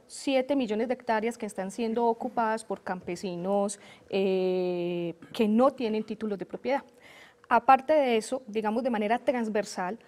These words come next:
van a haber una serie de programas sociales entre los que se cuentan,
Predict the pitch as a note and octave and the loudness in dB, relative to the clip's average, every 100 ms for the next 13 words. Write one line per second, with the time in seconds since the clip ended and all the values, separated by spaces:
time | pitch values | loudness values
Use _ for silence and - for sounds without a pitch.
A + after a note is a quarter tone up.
0 | - - A3+ A#3+ B3 B3+ B3+ B3+ B3+ A#3+ | -12 -4 -2 2 2 2 0 0 -2 -2
1 | A#3 G#3+ G3 G3 G#3+ A#3+ - G#3 G3+ A3 | -4 -4 -4 -4 -4 -6 -6 -4 -4 -4
2 | G3+ G#3 F#3 F#3 F#3+ F#3 - G#3 G3 - | -8 -8 -10 -10 -10 -12 -6 -6 -4 -4
3 | G3+ | -4